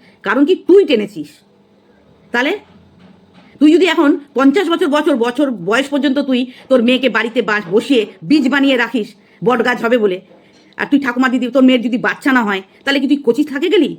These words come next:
তুই কচি থেকে গেলি? হ্যাঁ? এতদিনে ঠিক সময়ে তোর মেয়ের বিয়ে দিলে তুই এতদিনে বড় বড় নাতি নাতনি ঠা-, দিদা হয়ে যেতিস। হ্যাঁ?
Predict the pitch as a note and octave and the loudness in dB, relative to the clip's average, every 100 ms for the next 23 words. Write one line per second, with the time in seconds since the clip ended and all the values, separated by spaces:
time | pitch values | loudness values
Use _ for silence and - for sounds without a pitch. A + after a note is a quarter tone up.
0 | - E4 E4 C4+ F#4 G#4 A4 F#4+ G3+ E3 | -2 -2 0 -4 0 0 2 0 -2 -8
1 | _ _ B3 A4 A4 _ _ _ - A3 | _ _ -2 -2 -4 _ _ _ -8 -2
2 | C#4 D#4+ - - C4+ - D#4 F4+ F#4+ - | 2 2 2 -6 -4 2 2 2 -2 -8
3 | - C4+ C#4+ E4 A#3+ B3+ C#4 F4+ D4 D4 | -4 0 2 2 2 2 2 0 0 0
4 | C#4+ C4+ D#4 A#3+ C4 D4+ C#4+ A#3+ C#4+ D4 | -2 0 2 2 2 0 0 0 -2 2
5 | E4 E4 A#3+ A3+ A3 D4 D#4 B3+ G3+ E3+ | 0 0 -4 -4 -2 0 0 0 0 -6
6 | F3 - _ - - _ A#3+ A4+ | -12 -16 _ -20 -20 _ -4 -2